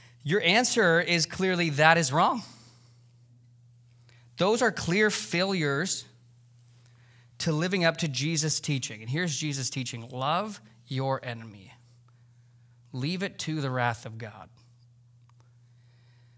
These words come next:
Pray for those who abuse you. Lay your life down for the world.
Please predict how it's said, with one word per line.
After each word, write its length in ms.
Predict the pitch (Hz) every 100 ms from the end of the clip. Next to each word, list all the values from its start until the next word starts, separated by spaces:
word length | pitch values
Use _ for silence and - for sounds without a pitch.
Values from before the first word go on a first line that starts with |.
| _
Pray 300 | - - 185
for 160 | 220 165
those 240 | 151 147
who 120 | - 147
abuse 360 | 131 127 117
you. 120 | 120
Lay 320 | 123 139 185 208
your 320 | 175 202 165
life 420 | 139 156 185 160
down 300 | 170 165 151
for 160 | - 151
the 160 | 135
world. 580 | 123 120 143 170 117